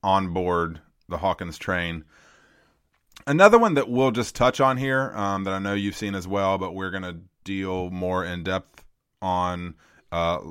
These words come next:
in the latter part of the month of April, and that is the new Jordan Peele film,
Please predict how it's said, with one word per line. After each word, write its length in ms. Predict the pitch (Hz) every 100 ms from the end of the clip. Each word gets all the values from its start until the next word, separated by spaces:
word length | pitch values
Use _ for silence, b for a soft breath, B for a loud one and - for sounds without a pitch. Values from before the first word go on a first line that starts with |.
| -
in 200 | 95 87
the 80 | 85
latter 420 | 92 92 92 92
part 500 | 80 92 87 78 - -
of 140 | 87
the 60 | 85
month 200 | 90 87
of 100 | 82
April, 380 | 85 92 92 85
and 140 | 85
that 120 | 92
is 280 | 104 95 - - b b b b b
the 180 | - 92
new 260 | 92 98 95
Jordan 460 | 82 95 92 85
Peele 380 | - 95 92 92
film, 560 | - - 90 87 85